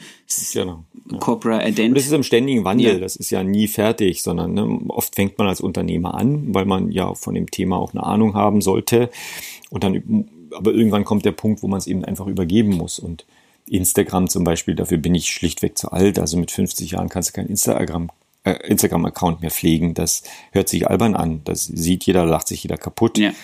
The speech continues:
Speaker 2: also musste ich da von Anfang an Leute nehmen, die sich damit auskennen.
Speaker 1: Außerdem kannst du deinen Ange-
Speaker 2: Aber es ist eben weit mehr als Social Media, nehmen wir einfach mal nur Lohnschein.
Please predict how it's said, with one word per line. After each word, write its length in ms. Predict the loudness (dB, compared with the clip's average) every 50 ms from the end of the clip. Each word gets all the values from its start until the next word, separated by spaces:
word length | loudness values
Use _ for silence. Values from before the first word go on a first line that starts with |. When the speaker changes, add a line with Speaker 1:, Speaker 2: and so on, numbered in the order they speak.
| -20 -20 -20 -12 -8
Speaker 2:
also 200 | -6 -4 -2 -2
musste 260 | -2 -2 -2 -4 -6
ich 60 | -4
da 160 | -2 -2 -2
von 120 | -2 -2 -2
Anfang 360 | -2 -2 -2 -2 -4 -4 -4
an 140 | -4 -2 0
Leute 260 | 0 0 0 0 0
nehmen, 220 | 0 0 0 0
die 80 | -2 -4
sich 140 | -6 -6 -8
damit 220 | -8 -8 -6 -4
auskennen. 400 | -2 -2 -4 -4 -6 -12 -12 -8 -4
Speaker 1:
Außerdem 340 | -2 0 0 2 2 2 2
kannst 260 | 2 2 2 2 2 2
du 20 | 2
deinen 240 | 4 4 4 4
Ange- 220 | 4 4 4 4 4
Speaker 2:
Aber 240 | 4 4 4 4 2
es 100 | 0 0
ist 140 | 2 2
eben 320 | 2 2 2 0 -4 -12 -18 _ _ -20 -20 -20 _ _ _ _ _ _ _ 0
weit 240 | 0 0 0 0
mehr 160 | 0 0 0 0
als 160 | -2 -2 -2
Social 260 | -4 -4 -4 -2 -2
Media, 300 | 0 0 0 0 0 0
nehmen 160 | 0 2 2
wir 60 | 2 2
einfach 180 | 0 0 0
mal 100 | 2 2
nur 200 | 2 2 2 4
Lohnschein. 720 | 4 6 4 4 4 0 -2 -4 -2 -2 -4 -4 -6 -8